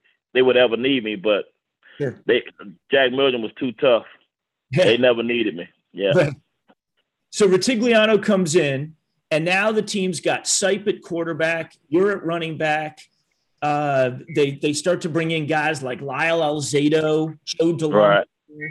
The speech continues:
Speaker 2: You know, it's partly built through the draft, partly built through trades. Tell me about that kind of transition and all of a sudden those years leading up to the Cardiac Kids.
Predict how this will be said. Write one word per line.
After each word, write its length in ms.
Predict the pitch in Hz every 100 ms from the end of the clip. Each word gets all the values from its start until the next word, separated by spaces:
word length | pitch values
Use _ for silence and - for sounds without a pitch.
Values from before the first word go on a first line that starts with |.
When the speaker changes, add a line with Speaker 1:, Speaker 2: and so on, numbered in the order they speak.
| 147 _ -
Speaker 2:
You 140 | 165
know, 60 | 156
it's 220 | 143 -
partly 380 | - 185 190 180
built 300 | 160 165 165
through 120 | 165
the 100 | 147
draft, 500 | - 151 143 143 -
partly 320 | 160 160 160
built 320 | 147 156 143
through 200 | - 147
trades. 640 | 139 143 135 135 135 127 - _ _ _ -
Tell 140 | 185
me 140 | 196 214
about 320 | 175 165 165
that 180 | 151 -
kind 160 | 170 151
of 60 |
transition 720 | - 160 143 113 160 - 143
and 100 | 131
all 140 | 135 160
of 60 | 156
a 20 |
sudden 360 | - 160 147
those 280 | 143 139 113
years 320 | 139 160 147 120
leading 420 | 131 180 160 147
up 100 | 156 -
to 100 | 143
the 80 | 127
Cardiac 560 | - 131 131 131 131 -
Kids. 580 | 131 117 107 - -